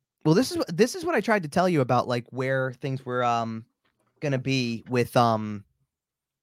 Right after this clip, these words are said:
the fact that af-, uh, 'cause what was it? That when they lost to Pittsburgh, it was the last divisional game they were gonna play until the Stadium Series. Like,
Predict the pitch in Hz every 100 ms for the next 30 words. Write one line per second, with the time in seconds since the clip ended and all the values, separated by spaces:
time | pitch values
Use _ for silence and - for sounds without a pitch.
0 | - 143 165 135 147 147 143 _ - 98
1 | 98 92 135 160 123 107 - 113 131 127
2 | 127 131 147 - 139 135 135 - 147 143
3 | 120 117 117 123 123 123 117 117 139 135
4 | 139 139 135 131 131 135 139 139 127 104
5 | - 113 127 147 - 156 160 156 123 113
6 | -